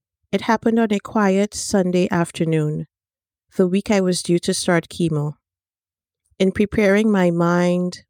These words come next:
body, and spirit to face the ordeal, I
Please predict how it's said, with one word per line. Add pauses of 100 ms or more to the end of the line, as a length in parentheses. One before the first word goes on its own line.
(140)
body,
and
spirit
to
face
the
ordeal, (800)
I